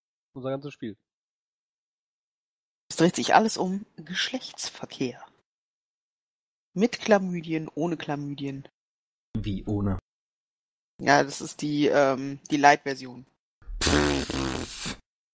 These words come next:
Speaker 2: Ey, Light-Produkte sind angesagt.
Speaker 3: Und wo
Speaker 1: Ja, aber
Speaker 3: genau?
Speaker 1: Light-Chlamydien?
Speaker 2: Gibt auch Secondhand-Chlamydien.
Speaker 1: <laughs> Sind die nicht immer Secondhand?
Speaker 2: <laughs>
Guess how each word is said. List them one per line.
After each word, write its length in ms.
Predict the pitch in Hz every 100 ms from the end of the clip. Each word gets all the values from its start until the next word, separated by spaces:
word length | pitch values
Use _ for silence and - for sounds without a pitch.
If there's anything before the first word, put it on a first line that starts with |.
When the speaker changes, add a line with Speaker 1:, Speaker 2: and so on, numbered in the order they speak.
| _ _ _ _ _
Speaker 2:
Ey, 120 | -
Light-Produkte 600 | 147 147 - 196 156 - 170
sind 200 | 147 -
angesagt. 840 | 226 311 320 302 240 196 - - _ _ _ _ _ _ _ _ _ _ _ _ _ _ - -
Speaker 3:
Und 220 | 135 120
wo 40 |
Speaker 1:
Ja, 40 | 123
aber 100 | -
Speaker 3:
genau? 120 | 113
Speaker 1:
Light-Chlamydien? 800 | 117 135 165 147 151 160 170 165 _ _ _ _ _ _ _ _ _ _
Speaker 2:
Gibt 160 | - 185
auch 80 | 165
Secondhand-Chlamydien. 1160 | 160 151 120 190 - - 208 170 143 131 123 - _ _ _ _ _ _ _ _ _ _ _ _ _ _ _ _ _
Speaker 1:
<laughs> 120 | - -
Sind 220 | - 139
die 60 | 139
nicht 140 | -
immer 180 | 95 -
Secondhand? 500 | - - - 180 -
Speaker 2:
<laughs> 800 | - - 202 - - 214 196 -